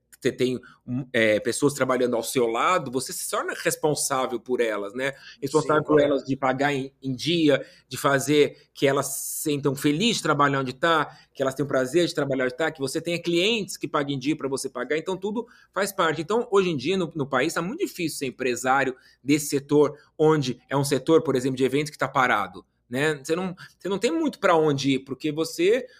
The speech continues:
Speaker 1: por mais que, ah, vamos fazer evento digital, a gente sabe que evento digital não é o mesmo valor do evento de produção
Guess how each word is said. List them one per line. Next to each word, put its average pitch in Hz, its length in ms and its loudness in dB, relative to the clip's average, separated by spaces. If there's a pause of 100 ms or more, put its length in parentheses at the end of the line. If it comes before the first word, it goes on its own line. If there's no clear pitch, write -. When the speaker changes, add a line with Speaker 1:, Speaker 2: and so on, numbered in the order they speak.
(180)
Speaker 1:
por 151 100 -2
mais 185 260 0
que, - 80 -6
ah, 208 180 2
vamos 175 180 0
fazer 165 200 2
evento 156 180 -2
digital, 139 380 0
a 180 40 0
gente 175 160 -4
sabe 240 260 -4
que - 80 -4
evento 175 180 -4
digital 143 420 -2
não 151 160 0
é 151 40 2
o 156 60 0
mesmo 143 220 -2
valor 139 320 2
do 135 120 -4
evento 131 360 -4
de 127 60 -14
produção 139 560 -4